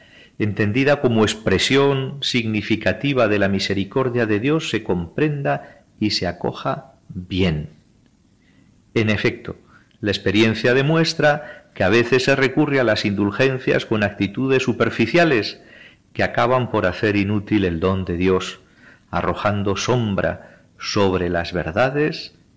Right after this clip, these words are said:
y los valores propuestos por la enseñanza de la Iglesia. El mismo San Juan Pablo segundo es consciente,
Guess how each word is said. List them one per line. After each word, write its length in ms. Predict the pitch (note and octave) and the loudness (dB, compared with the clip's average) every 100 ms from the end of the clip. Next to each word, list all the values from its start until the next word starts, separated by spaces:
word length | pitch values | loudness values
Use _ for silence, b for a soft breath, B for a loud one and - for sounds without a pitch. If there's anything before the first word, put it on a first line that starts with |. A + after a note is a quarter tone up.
| _ | _
y 140 | G#2 | -2
los 200 | F2+ E2 | -2 -2
valores 440 | F2 E2 G#2+ A2+ A2 | -2 -2 0 -2 -4
propuestos 640 | - E2+ G2+ G2 - G2 | -6 -4 -2 -2 -2 -6
por 200 | G2 F#2 | -4 -4
la 100 | F2+ | -2
enseñanza 680 | E2 D#2 E2 E2 E2+ - D#2 | -2 -4 -4 -2 -2 -4 -4
de 80 | D2 | -4
la 120 | D2 | -6
Iglesia. 440 | - - - - - _ _ _ _ _ - | -8 -8 -8 -10 -18 _ _ _ _ _ -2
El 80 | |
mismo 260 | A2 G#2 A2 | 0 2 2
San 160 | G#2 F#2 | 2 2
Juan 180 | F#2+ | 0
Pablo 280 | F2+ F#2+ F#2+ | 2 2 2
segundo 360 | F#2+ F2+ F#2+ F#2+ | 0 -2 -2 -4
es 100 | - | -4
consciente, 640 | F2+ - F2+ E2+ F2 E2+ | -8 -4 -4 -4 -4 -6